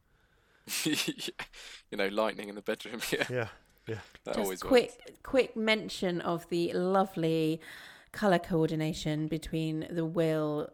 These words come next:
Speaker 3: Slave Girl, and Lion Cat. You see the three of them
Speaker 1: Oh, yeah, totally.
Speaker 3: in that, their lovely shade of teals.
Speaker 1: Yeah.
Speaker 2: Yeah,
Speaker 3: They're like a
Speaker 2: teals and
Speaker 3: family. That's what it
Speaker 2: turquoisey,
Speaker 3: feels
Speaker 2: yeah.
Speaker 3: like.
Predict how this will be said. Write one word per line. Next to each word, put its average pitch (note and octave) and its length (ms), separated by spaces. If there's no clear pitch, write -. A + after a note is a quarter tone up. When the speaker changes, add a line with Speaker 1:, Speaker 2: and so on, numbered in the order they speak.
Speaker 3:
Slave D#3+ 500
Girl, D3+ 400
and D#3+ 240
Lion D3+ 360
Cat. D3 340
You E3+ 80
see D#3+ 240
the D3+ 120
three D#3 280
of D3+ 140
them F#2+ 280
Speaker 1:
Oh, F#2 40
yeah, G2+ 220
totally. G#2+ 260
Speaker 3:
in D#3+ 80
that, D#3 320
their D3+ 400
lovely E3+ 440
shade D#3 360
of D#3 100
teals. D#3 580
Speaker 1:
Yeah. G3+ 180
Speaker 2:
Yeah, G3 140
Speaker 3:
They're F#3+ 140
like E3+ 140
a - 20
Speaker 2:
teals A#2 160
and A#2 60
Speaker 3:
family. E3 720
That's F3+ 220
what F3 100
it - 100
Speaker 2:
turquoisey, - 80
Speaker 3:
feels F3+ 240
Speaker 2:
yeah. E3 60
Speaker 3:
like. - 320